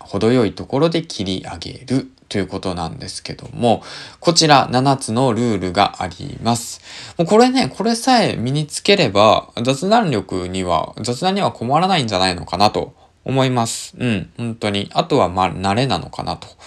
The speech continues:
まあ、僕自身思いますね。うん。まあ、簡単に説明する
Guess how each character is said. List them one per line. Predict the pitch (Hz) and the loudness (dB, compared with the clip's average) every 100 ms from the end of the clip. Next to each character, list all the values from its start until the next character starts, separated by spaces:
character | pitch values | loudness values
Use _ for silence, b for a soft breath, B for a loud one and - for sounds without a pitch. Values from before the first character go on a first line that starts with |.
| B B B B - | B B B B -2
ま | 123 | 0
あ、 | |
僕 | 92 98 113 | 0 -2 0
自 | |
身 | 117 - 85 - | 0 -2 -6 -8
思 | 95 98 | -4 -2
い | 92 | -2
ま | 90 90 | -4 -6
す | - | -6
ね。 | 92 95 101 _ | -2 -2 -2 _
う | 113 | -4
ん。 | 113 107 - _ - | -4 -6 -12 _ 2
ま | 170 | 2
あ、 | |
簡 | 156 220 226 | 4 0 2
単 | 226 220 | 2 2
に | 220 220 | 0 -4
説 | - 170 - 185 | -4 -8 -6 -6
明 | 185 190 190 185 180 | -2 -2 -2 -6 -8
す | - 180 | -8 -4
る | 180 180 | -2 -4